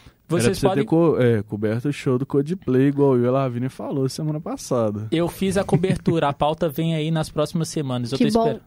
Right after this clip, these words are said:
Speaker 3: que bom que não foi eu que tive que cobrar dessa vez, que eu já cobri umas três vezes só essa semana.
Speaker 1: Legal, a gente ainda cobra ao vivo.
Speaker 2: Não, nem o agiota me cobra tanto igual esses dois. Enfim, vamos falar,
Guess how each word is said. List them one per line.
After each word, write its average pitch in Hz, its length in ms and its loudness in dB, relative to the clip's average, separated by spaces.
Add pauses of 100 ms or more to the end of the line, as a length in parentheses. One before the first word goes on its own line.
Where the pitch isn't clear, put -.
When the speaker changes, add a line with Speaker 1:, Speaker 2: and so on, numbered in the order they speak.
Speaker 3:
que - 140 -2
bom 220 160 2
que - 80 0
não 277 80 4
foi 277 140 2
eu - 20 0
que - 80 -12
tive 247 160 -2
que - 100 -18
cobrar 208 360 0
dessa 196 240 -4
vez, 185 160 -8
que 202 40 -8
eu 196 40 -4
já 202 100 -2
cobri 220 240 -2
umas 220 180 -4
três 269 340 -4
vezes 202 160 -2
só 240 100 -6
essa 277 100 -6
semana. 220 400 -8
Speaker 1:
Legal, 113 480 -2
a 107 80 -4
gente 110 300 -6
ainda 113 120 -4
cobra 107 280 -6
ao 143 120 -2
vivo. 110 300 -6
Speaker 2:
Não, 160 180 0
nem 139 160 -2
o 208 80 0
agiota 175 560 0
me 156 120 -4
cobra 151 280 -2
tanto 139 280 -6
igual 139 180 0
esses 139 220 -4
dois. 127 200 0
Enfim, 233 300 -2
vamos 254 220 -2
falar, 151 340 2